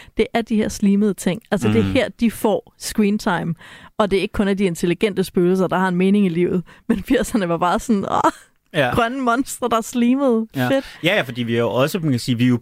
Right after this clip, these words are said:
Speaker 2: både i sådan splatterens tidsalder, men vi er
Speaker 1: Ja.
Speaker 2: også i sådan David Cronenberg, body horror, den her periode, ikke? Altså,
Speaker 1: Jo.
Speaker 2: så, så netop gyserfilm på det her tidspunkt var utrolig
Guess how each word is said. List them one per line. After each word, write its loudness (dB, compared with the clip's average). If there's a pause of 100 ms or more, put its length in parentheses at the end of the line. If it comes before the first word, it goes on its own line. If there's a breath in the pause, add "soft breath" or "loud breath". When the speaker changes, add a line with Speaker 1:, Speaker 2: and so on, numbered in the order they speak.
Speaker 2:
både 0
i -10
sådan -2
splatterens -2
tidsalder, -2
men -2
vi 2
er 4
Speaker 1:
Ja. 4
Speaker 2:
også 0
i -4
sådan 0
David 0
Cronenberg, 0 (160)
body 0
horror, 0 (360)
den 0
her 0
periode, 0
ikke? -6
Altså, 2 (200)
Speaker 1:
Jo. 0
Speaker 2:
så, - (240 loud breath)
så -4 (440)
netop -2
gyserfilm -2
på -4
det 0
her -2
tidspunkt -6
var -2
utrolig -4